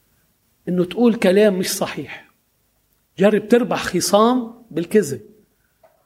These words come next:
وبالادعاء. الأول في دعواه محق. علينا نفحص، علينا نواجه، علينا نسمع كل الأطراف.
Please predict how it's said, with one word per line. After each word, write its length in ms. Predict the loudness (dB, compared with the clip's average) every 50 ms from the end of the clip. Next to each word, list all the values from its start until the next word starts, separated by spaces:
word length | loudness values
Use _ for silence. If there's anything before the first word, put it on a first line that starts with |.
| _ _
وبالادعاء. 920 | -6 -6 -4 -4 -4 -6 -6 -4 -4 -2 -2 -2 -4 -6 -8 -12 -16 _ _ _ _ _ _ _ _ _ _ _ _ _ _ _ _ _ -20 _ _ _ _ -6
الأول 580 | -6 -4 0 0 2 2 2 2 2 2 0
في 200 | 0 0 -2 0
دعواه 840 | 0 0 0 0 2 2 4 4 4 4 4 2 0 -4 -10 -18 _ _ _ _ _ -8
محق. 500 | -8 -4 -2 -2 -2 -2 -4 -12 -20 -20 _ _ _ _ _ _ _ _ _ _ _ _ _ -8
علينا 680 | -2 0 2 2 2 2 2 2 2 2 2 2 2
نفحص، 800 | 2 2 0 0 -4 -8 -12 -12 -12 -12 -14 -16 -18 -20 -20 _ _ _
علينا 800 | -18 -12 -4 -2 0 0 0 0 0 0 -2 -2 -4 -6 -10 -14 -14
نواجه، 800 | -12 -6 -2 2 2 2 2 2 0 -6 -10 -10 -14 -18 -20
علينا 360 | -14 -8 -4 -4 -2 0 0 0
نسمع 520 | 2 0 0 -2 -4 -4 -4 -4 -6 -8
كل 260 | -4 -4 0 0 0
الأطراف. 680 | 0 0 -2 -4 -2 0 2 2 2 2 0 -2 -8